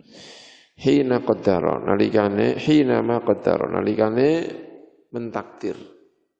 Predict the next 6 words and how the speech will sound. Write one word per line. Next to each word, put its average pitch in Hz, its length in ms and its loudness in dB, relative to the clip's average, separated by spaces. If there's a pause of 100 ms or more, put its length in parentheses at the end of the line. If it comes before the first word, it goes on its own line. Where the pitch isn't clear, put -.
(1200)
Memberi 110 480 -2
batasan. 98 800 -6 (640)
Sapa 101 340 -10
Kanjeng 104 320 -4
Nabi 104 320 -2
nisab 107 480 -4